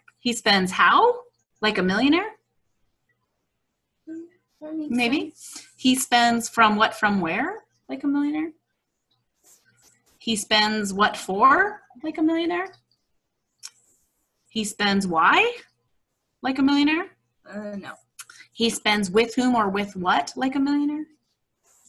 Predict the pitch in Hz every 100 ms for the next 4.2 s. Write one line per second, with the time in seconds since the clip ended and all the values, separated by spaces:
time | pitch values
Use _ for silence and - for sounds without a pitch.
0 | - 226 - 220 214 214 208 - - 185
1 | 185 202 202 180 - - 196 196 208 214
2 | 196 208 233 214 190 196 190 196 196 185
3 | 175 175 339 427 - 320 330 330 339 339
4 | 359